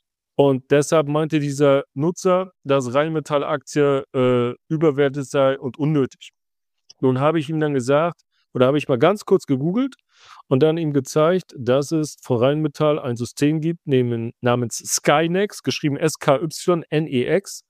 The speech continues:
was quasi extra hergestellt würde, um Drohnen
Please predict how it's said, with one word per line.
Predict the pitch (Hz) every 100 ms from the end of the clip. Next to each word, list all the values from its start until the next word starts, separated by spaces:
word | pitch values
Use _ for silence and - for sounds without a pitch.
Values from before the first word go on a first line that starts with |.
| _ - - -
was | 113 120 156 - -
quasi | - 156 156 151
extra | 151 165 - 143
hergestellt | 123 175 170 - 131 127 139
würde, | 151 180 -
um | 156 165 220 254 _ _ _ _ -
Drohnen | 117 127 147 170 196 220 214